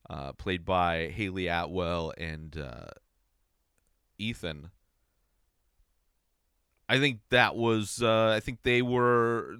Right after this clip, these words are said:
a pretty good matchup as far as comedically. She, I think, was kind of a good, you know,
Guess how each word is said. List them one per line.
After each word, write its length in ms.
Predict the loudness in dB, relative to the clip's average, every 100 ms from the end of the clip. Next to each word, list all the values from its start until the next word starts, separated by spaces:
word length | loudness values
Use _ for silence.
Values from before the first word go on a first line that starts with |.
| -18 -20 _ _ _
a 120 | -16
pretty 280 | -2 2 4
good 200 | 4 4
matchup 460 | 8 6 6 2 2
as 120 | -4
far 300 | 4 4 6
as 160 | 2 0
comedically. 720 | -4 0 2 2 0 -14 -16 _ _ _ _ _ _ _ _ _
She, 840 | -12 -8 -2 0 2 2 2 0 -6 _ _ _ _ _ _ _ _ _ _ _ _ _ _ _ _
I 120 | -2
think, 300 | 0 -2 -4
was 320 | 4 6 6 2
kind 320 | -2 0 2
of 120 | 0
a 80 | -2
good, 680 | 0 4 4 4 2 -2 -14 _ _ _ _ _ _ _ _ _ _ _ _ _ _
you 120 | -16 -10
know, 340 | -8 -8 -10